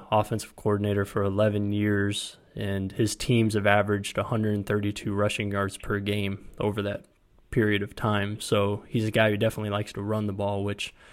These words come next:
I know offensive linemen love to hear. So that's, that's pretty cool. I'm, I'm excited to see how that goes. And, you know, if you guys run the ball a little bit more, that would be, I think, probably suit your game a little bit better.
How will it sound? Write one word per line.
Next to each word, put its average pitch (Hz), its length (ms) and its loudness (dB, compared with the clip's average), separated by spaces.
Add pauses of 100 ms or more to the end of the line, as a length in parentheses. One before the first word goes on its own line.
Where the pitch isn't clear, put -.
(340)
I 117 60 -2
know 110 160 6
offensive 104 400 0
linemen 101 300 -2
love 101 200 0
to 147 60 -4
hear. 101 300 0
So 101 380 0 (680)
that's, - 560 0
that's 117 200 4
pretty 113 240 2
cool. 113 240 0
I'm, 113 160 2
I'm 117 120 0
excited 113 460 0
to 104 80 -2
see 107 500 -2 (120)
how 113 180 0
that 104 240 0
goes. 107 480 2
And, 98 340 -6
you 107 120 -4
know, 101 200 -4
if - 140 -12
you 110 80 -6
guys 104 540 -2 (120)
run 110 200 -2
the 104 80 -2
ball 98 240 0
a - 20 -4
little 101 160 -2
bit 98 180 -6
more, 107 360 -4 (360)
that 101 120 -4
would 101 120 -4
be, 101 280 -4 (260)
I 113 40 -6
think, 104 300 -8
probably 107 260 0
suit - 260 -2
your 107 160 -4
game 104 280 -2
a 101 60 -4
little 104 220 -4
bit 98 260 -8
better. 107 380 0